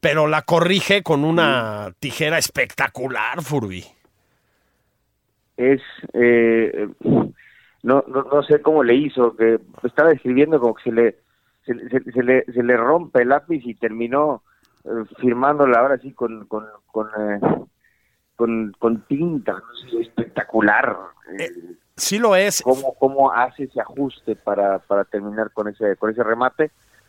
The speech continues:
Speaker 2: Eh, que no era fácil el centro porque venía durísimo, <laughs> le tiraron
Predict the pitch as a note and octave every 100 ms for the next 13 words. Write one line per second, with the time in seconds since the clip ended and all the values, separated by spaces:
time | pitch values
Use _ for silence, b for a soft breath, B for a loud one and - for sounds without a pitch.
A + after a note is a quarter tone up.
0 | - A2+ A#2 A#2 G2 - - - D3 D#3
1 | G#3 - D3+ C3+ A#2 C#3 C#3+ D3+ C#3+ A2+
2 | - A2 B2 B2+ A#2+ D3+ - - C3 D#3
3 | D3 - - D3+ C3+ D#3 C3+